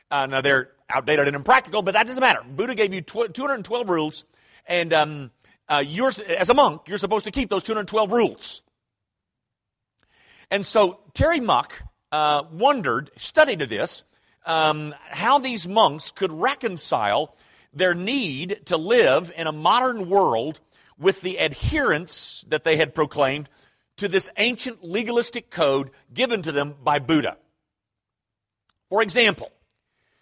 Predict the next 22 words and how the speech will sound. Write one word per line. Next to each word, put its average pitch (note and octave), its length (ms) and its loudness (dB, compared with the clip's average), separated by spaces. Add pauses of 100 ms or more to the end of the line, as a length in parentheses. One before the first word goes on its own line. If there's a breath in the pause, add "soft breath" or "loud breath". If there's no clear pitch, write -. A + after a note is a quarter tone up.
(480)
um, D#3+ 440 4
a E3+ 80 4
Buddhist C#4 520 -2
monk D#3 400 0 (960)
was F3 260 0
told D3+ 460 4
that D#3+ 120 0
one F#3 140 2
of A#3 60 2
those A3+ 140 0
two B3 80 0
hundred A3+ 120 0
twelve, G#3 160 2 (200 loud breath)
that E3+ 100 -2
he F#3+ 100 0
should E3 220 -6
never C4 260 4
carry B3 460 -2
money. G3+ 360 2 (1800)
And F3+ 180 -2
so F#3+ 440 4 (380)
Terry, G#3 720 2